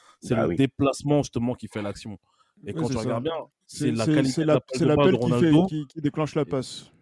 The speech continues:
Speaker 1: Exactement, c'est la qualité d'appel de balle de Ronaldo, justement. On sent déjà qu'il y a une position de but et on sent déjà qu'il y a but, en fait. Et justement, Ronaldo nous montre à cette époque-là que, que le football, en fait, c'est simple.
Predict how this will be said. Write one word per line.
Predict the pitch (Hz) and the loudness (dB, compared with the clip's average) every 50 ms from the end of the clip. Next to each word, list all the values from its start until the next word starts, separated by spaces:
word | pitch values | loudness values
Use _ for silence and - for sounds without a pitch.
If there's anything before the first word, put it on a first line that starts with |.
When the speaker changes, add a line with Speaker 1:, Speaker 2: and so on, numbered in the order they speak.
| _ | _
Speaker 1:
Exactement, | - 113 110 101 101 107 131 123 - - 139 135 139 131 | -10 -10 -8 -6 -4 -4 -4 -2 -2 0 0 2 2 0
c'est | 117 - 120 | 0 -2 -4
la | 107 107 | -4 -4
qualité | - 123 120 120 - - 131 | -2 -4 -4 -4 -4 -6 -6
d'appel | 117 120 110 - - 127 | -4 -4 -4 -4 -2 -2
de | 117 120 | -2 -2
balle | 110 117 127 123 | -2 -2 -2 -2
de | 117 113 | 0 -2
Ronaldo, | 104 98 110 117 117 120 117 113 113 135 135 117 | -2 -2 -2 -4 -4 -4 -4 -2 -2 0 -2 -2
justement. | 101 104 - - - 110 113 131 143 131 110 - _ _ _ _ _ _ _ - | -2 -8 -10 -8 -6 -4 -2 -2 -2 -2 -4 -8 _ _ _ _ _ _ _ -8
On | 139 135 | -6 -6
sent | 123 - 135 165 165 | -4 0 0 2 2
déjà | 147 143 127 143 156 151 | 2 2 2 2 0 -2
qu'il | - 135 | -2 -4
y | |
a | 123 | -4
une | 120 | -2
position | - 131 - - 131 | -2 -4 -2 -2 -4
de | 127 | -4
but | 131 - - | -4 -4 -4
et | 131 | -4
on | 123 | -4
sent | 117 - 143 143 | -2 -2 -2 0
déjà | 139 127 127 147 | 0 0 0 -2
qu'il | 139 - - | -4 -2 -4
y | 120 | -4
a | |
but, | 117 127 147 135 - | -2 -2 -4 -4 -4
en | 101 | -6
fait. | 95 - 90 - _ _ _ _ _ _ _ _ | -8 -8 -12 -12 _ _ _ _ _ _ _ _
Et | - 104 | -12 -10
justement, | 104 107 113 - - 123 143 156 135 | -10 -10 -8 -6 -4 -2 0 0 0
Ronaldo | 117 110 113 110 113 131 147 143 135 117 | 0 -2 -2 -2 -2 -2 -2 -2 -2 -4
nous | 110 110 110 113 123 | -8 -10 -8 -6 -4
montre | 127 135 151 156 - - | -4 -2 -4 -6 -6 -8
à | 113 | -10
cette | - 127 113 | -10 -10 -10
époque-là | 120 107 - 117 - - 139 147 143 | -10 -8 -8 -8 -8 -4 -4 -4 -4
que, | - 123 117 - _ _ _ _ _ _ _ _ _ _ _ | -4 -6 -8 -8 _ _ _ _ _ _ _ _ _ _ _
que | - 135 | 2 4
le | 127 131 | 4 4
football, | 135 - - 143 135 139 170 180 165 147 | 4 2 0 0 6 8 8 8 8 6
en | 135 | 2
fait, | - 170 156 - | -2 -4 -6 -6
c'est | - 135 | -8 -10
simple. | 123 - - 185 170 - - | -8 -6 -6 -6 -6 -8 -10